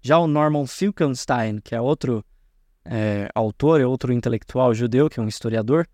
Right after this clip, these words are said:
também critica essa visão que vem sendo divulgada por toda a imprensa de que Israel seria a única democracia no Oriente Médio, uma espécie de oásis de civilização, é, em meio à,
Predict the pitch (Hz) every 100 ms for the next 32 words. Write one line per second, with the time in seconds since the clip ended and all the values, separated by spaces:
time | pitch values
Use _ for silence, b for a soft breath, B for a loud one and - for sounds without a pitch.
0 | _ _ _ - 113 117 151 147 147 -
1 | 208 - 117 _ _ - 123 127 120 143
2 | 131 117 120 135 127 117 120 117 131 143
3 | 123 120 117 127 123 113 131 143 135 117
4 | 113 123 - 123 127 - 123 120 147 156
5 | 135 123 117 123 - - 147 127 117 113
6 | - 147 131 127 143 - _ _ - 123
7 | - 131 139 123 117 - _ _ 110 127
8 | 147 156 120 113 113 139 127 117 120 -
9 | 151 143 - _ _ _ _ - 117 117
10 | 123 127 127 123